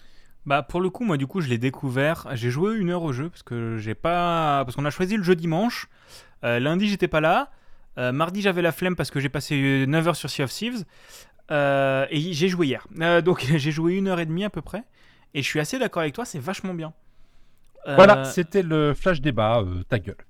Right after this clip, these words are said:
Speaker 2: Maintenant,
Speaker 1: Euh, oh,
Speaker 2: allez.
Speaker 1: ta gueule. Euh, non, plus sérieusement, j'ai trouvé l'O S T en plus génial. Euh, ce qui est, ce que, ce qui m'a vraiment bluffé pour le coup, c'est que pour un objet, genre, t'as tellement de, mm, endroits, d'endroits où le poser. Euh, et les graphismes changent en fonction de l'endroit.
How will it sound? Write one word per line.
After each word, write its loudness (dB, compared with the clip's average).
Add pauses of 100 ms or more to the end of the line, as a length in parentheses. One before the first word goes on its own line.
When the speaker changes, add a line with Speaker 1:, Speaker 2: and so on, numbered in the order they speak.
Speaker 2:
Maintenant, 2
Speaker 1:
Euh, 0
oh, 8
Speaker 2:
allez. 8
Speaker 1:
ta 0
gueule. -6
Euh, 8
non, -2
plus -8
sérieusement, 0
j'ai -4
trouvé -4
l'O 4
S -2
T -6
en -4
plus -6
génial. 0 (480)
Euh, 2
ce -8
qui 0
est, 0
ce -14
que, -2
ce -8
qui -8
m'a -2
vraiment -2
bluffé 0
pour -8
le -4
coup, -12
c'est -10
que -12
pour -8
un 0
objet, -2
genre, -8
t'as -4
tellement -4
de, -10
mm, -4 (100)
endroits, 0
d'endroits 0
où 4
le 0
poser. -6 (960)
Euh, -2 (160)
et 2
les 2
graphismes -2
changent -4
en -6
fonction -10
de -6
l'endroit. -4